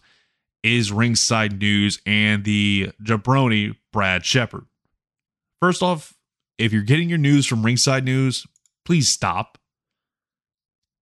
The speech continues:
There's several other reputable publications or websites that you can check out rather than hearing or even reading the B S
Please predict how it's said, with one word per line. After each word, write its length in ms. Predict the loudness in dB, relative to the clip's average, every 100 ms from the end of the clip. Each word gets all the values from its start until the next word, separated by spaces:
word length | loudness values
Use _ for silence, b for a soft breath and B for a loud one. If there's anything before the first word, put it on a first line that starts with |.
| -2
There's 220 | 0 2
several 680 | 0 0 0 0 -2 -2 -2
other 600 | -4 -2 -2 0 -2 -6 _ _ _ _ _ _ _ _ _ _ _ -4
reputable 840 | 0 0 0 0 2 0 -2 _ _ _ _
publications 960 | -4 -2 -2 0 0 -2 -4 -4 -4 -6 _ _ -8
or 120 | -4
websites 580 | -2 -2 -2 -2 -4 -12
that 260 | -20 -14
you 100 | -8
can 240 | -4 -2 -2
check 320 | 0 0 0
out 200 | -2 -4 _ _ _ _ _ _ _ _ _ _ _ _ _ _ _ _ _
rather 260 | -2 0 0
than 240 | -2 -4 -10
hearing 600 | -18 -2 0 2 0 -4 -8 b b b
or 120 | 0
even 300 | 0 0 -2
reading 460 | -2 0 0 -2 -4 _ _ _ _
the 80 | -4
B 440 | -4 0 4 4 2
S 320 | 0 -2